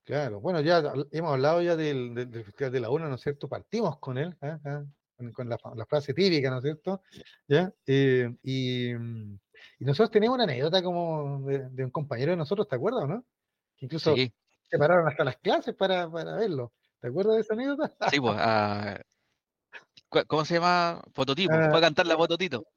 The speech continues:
Speaker 1: exacto, eh, Celis, me acuerdo que era el apellido de, de este
Speaker 2: Ramón Celis.
Speaker 1: ¿Ramón era? No, no era Ramón, era este
Speaker 2: Sí.
Speaker 1: pero, pero sí, bueno, la cosa es que
Speaker 2: El
Speaker 1: para,
Speaker 2: negro.
Speaker 1: para todos nosotros era el negro Celis. <laughs> ¿Ya? Y,
Speaker 2: Claro.
Speaker 1: y, y, y era muy simpático, era muy, muy dicharachero. Me acuerdo que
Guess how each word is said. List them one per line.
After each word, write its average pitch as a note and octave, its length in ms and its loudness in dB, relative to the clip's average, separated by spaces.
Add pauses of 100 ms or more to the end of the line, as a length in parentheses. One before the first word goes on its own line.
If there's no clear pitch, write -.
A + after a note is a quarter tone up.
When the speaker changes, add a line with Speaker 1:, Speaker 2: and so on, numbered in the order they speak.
(140)
Speaker 1:
exacto, E3+ 1000 2
eh, C3+ 180 2
Celis, E3 640 -2
me C3+ 100 -6
acuerdo C#3+ 320 0
que C#3 120 0
era C#3 120 2
el C3 100 -2
apellido C3+ 500 -4
de, B2 160 -8
de B2+ 100 -8
este A#2 480 -10
Speaker 2:
Ramón C3+ 440 -2
Celis. F#2 300 -18 (540)
Speaker 1:
¿Ramón A#2 420 -8
era? G#3+ 120 0
No, C#3+ 120 -4
no A2 120 -10
era - 160 -16
Ramón, B2+ 320 -12
era A#2 200 -6
este A2+ 280 -14
Speaker 2:
Sí. B2 180 -14 (140)
Speaker 1:
pero, F3+ 200 -4 (160)
pero D#3 200 -2
sí, A3 160 0
bueno, G#3+ 180 6
la G#3 140 8
cosa A#3 200 4
es G#3+ 60 0
que A3 220 -2 (520)
Speaker 2:
El C#3 160 -8
Speaker 1:
para, E3 140 2
Speaker 2:
negro. - 200 -8 (180)
Speaker 1:
para D#3+ 160 2
todos C4+ 180 6
nosotros C4+ 300 0
era A#3 80 6
el A3+ 100 0
negro B3+ 260 4
Celis. F3+ 420 0
<laughs> - 920 -6
¿Ya? F3+ 260 4
Y, F3+ 380 -2
Speaker 2:
Claro. - 160 -18 (100)
Speaker 1:
y, E3 100 -6
y, F#3 380 -4
y F#3+ 40 -2
era G#3+ 100 4
muy G#3+ 100 2
simpático, G3 480 0
era E3+ 120 0
muy, F#3 120 -6
muy F#3 140 -6
dicharachero. E3 540 -8
Me D3 60 -4
acuerdo E3+ 220 -4
que E3 220 -8